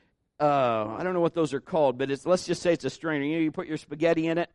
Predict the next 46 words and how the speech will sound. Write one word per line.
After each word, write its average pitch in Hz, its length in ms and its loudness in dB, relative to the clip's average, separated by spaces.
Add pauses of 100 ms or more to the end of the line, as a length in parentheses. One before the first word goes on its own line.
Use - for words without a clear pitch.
(140)
after 139 200 -8
you 135 80 0
boil 147 320 2
it, 151 80 -2
whatever 131 400 -4
that 131 180 0
is. 131 260 -2 (1400)
Colander, 156 500 2
strainer, 151 600 -2 (1000)
doohickey. 147 580 0 (1120)
So 156 120 -4
we 175 120 4
put 277 280 0
the 254 100 -2
spaghetti 247 520 0
in 233 80 0
the 220 80 0
doohickey, 190 440 0
but 190 100 -2
what 233 180 2
if, 208 220 -2
if 196 180 2 (320)
I 214 160 -2
said, 220 400 2
"Hey, 226 180 2
we're 254 180 -2
gonna 247 160 2
take 220 240 2
all 226 180 6
this 233 220 0
water 214 560 4 (280)
from 190 200 0
here 214 240 6
and 175 100 2
we're 180 60 -2
gonna 185 160 0
move 214 180 4
it 208 60 2
over 190 160 4
there, 196 180 2
but 165 140 -2
I'm 202 140 0
gonna 208 180 0
use 180 320 -4
the 170 100 -2
doohickey. 156 600 -2